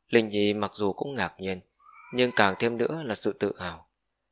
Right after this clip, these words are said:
Đội trưởng trừng mắt nhìn rất là vui vẻ, mà lão bát chỗ đó nhìn qua Hứa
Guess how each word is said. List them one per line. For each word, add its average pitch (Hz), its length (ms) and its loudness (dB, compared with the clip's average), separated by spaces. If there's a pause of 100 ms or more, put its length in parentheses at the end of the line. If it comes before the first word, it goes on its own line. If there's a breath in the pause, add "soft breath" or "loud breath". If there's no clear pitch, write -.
(360)
Đội 120 200 8
trưởng 104 320 4
trừng 98 240 0
mắt - 160 -8
nhìn 92 340 -8
rất 160 220 -4
là 92 160 2
vui 101 240 -4
vẻ, 82 260 -10 (560 soft breath)
mà 101 200 6
lão 95 180 2
bát 110 220 2
chỗ 101 180 2
đó 104 380 -2
nhìn 98 200 -4
qua 95 160 0
Hứa 101 180 -2